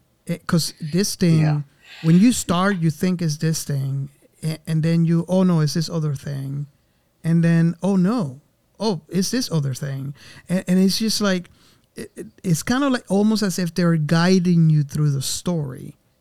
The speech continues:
Speaker 1: Um, it, it, and I think it was clever. Um, this is, that's why I like to call it the perfectly peeled onion.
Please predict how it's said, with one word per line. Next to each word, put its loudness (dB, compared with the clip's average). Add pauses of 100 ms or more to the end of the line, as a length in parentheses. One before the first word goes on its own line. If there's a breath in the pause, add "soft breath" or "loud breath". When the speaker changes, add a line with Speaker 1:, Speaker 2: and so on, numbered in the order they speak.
(100)
Speaker 1:
Um, 0 (440)
it, -12
it, -10
and 2
I 0
think -2
it -4
was -8
clever. -12 (300)
Um, -6
this -6
is, -6
that's -2
why 4
I 4
like 4
to -2
call -2
it -2
the -4
perfectly -2
peeled -4
onion. -4